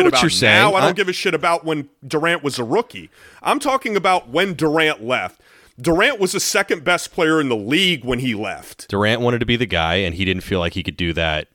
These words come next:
Speaker 1: at Oklahoma
Speaker 2: That's
Speaker 1: City.
Speaker 2: not why he left, Matt. He knew he was the guy.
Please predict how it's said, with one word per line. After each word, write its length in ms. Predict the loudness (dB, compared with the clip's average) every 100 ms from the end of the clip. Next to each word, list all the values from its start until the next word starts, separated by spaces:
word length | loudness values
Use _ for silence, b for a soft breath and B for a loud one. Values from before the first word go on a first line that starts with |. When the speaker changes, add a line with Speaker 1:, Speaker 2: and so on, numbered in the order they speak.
| _
Speaker 1:
at 140 | -6 -4
Oklahoma 360 | -4 -4 -2
Speaker 2:
That's 140 | 0 0
Speaker 1:
City. 120 | 0
Speaker 2:
not 240 | 2 2 2
why 220 | 2 2
he 180 | 0 0
left, 400 | 2 0 -2 -4
Matt. 420 | 0 0 -2 -8 _
He 160 | 0 2
knew 240 | 4 4
he 160 | 4 2
was 240 | 2 -2
the 140 | -2 0
guy. 460 | 0 0 -4 -10